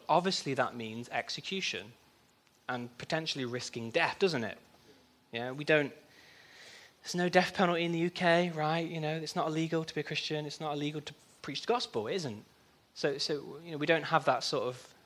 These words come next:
thing going on. So what's it look like to you? You know, what's, what's it look like to take up your cross, to, no, to deny yourself, follow Jesus? I think it looks like a lot of things.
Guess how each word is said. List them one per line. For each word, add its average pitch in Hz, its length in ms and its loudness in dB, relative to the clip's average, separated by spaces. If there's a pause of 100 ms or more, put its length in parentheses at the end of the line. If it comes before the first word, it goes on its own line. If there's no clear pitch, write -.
(1120)
thing 143 160 -2
going 117 220 0
on. 101 160 -4 (880)
So - 140 0
what's 214 180 6
it 202 60 0
look 170 120 4
like 139 200 6
to 131 180 -4
you? 113 160 -4
You 127 100 -8
know, 117 100 -4
what's, 160 360 2 (1400)
what's 226 180 4
it 233 80 4
look 175 160 6
like 139 200 4
to - 80 -6
take 160 220 0
up 165 80 -4
your 135 80 -8
cross, - 500 2 (440)
to, 143 100 -6
no, 135 140 2
to 139 160 -6
deny 147 300 6
yourself, 131 340 4
follow 143 240 4
Jesus? 127 560 -2 (340)
I 147 60 2
think 196 200 4
it 165 80 6
looks 160 180 4
like 156 160 6
a 151 40 4
lot 143 160 8
of - 80 0
things. 110 420 -4